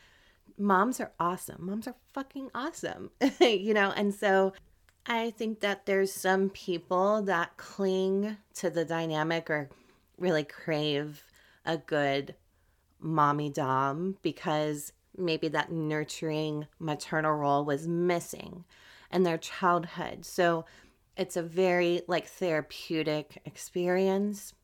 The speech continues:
Perhaps I think that some even, like, had that role growing up and are attracted to having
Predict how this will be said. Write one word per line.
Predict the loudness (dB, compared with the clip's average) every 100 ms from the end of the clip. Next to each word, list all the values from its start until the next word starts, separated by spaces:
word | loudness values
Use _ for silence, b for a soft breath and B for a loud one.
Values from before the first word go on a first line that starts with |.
| _ _ -6
Perhaps | -2 -2 0 4 4 2 -6
I | -6
think | -2 -2 0
that | 0 -2
some | -4 -2 4 4 4 0 -4 B B B B
even, | 4 4 4 0 -4
like, | -2 -2 -2
had | -8 -12 6 8 8 4
that | -2 0
role | 0 0
growing | -2 -2 -2 -2 -2
up | -2 -4 -6 B B B 0
and | 4
are | 4 2
attracted | -2 -4 2 2 2 -4 -4
to | -8
having | -2 0 0 -2 -4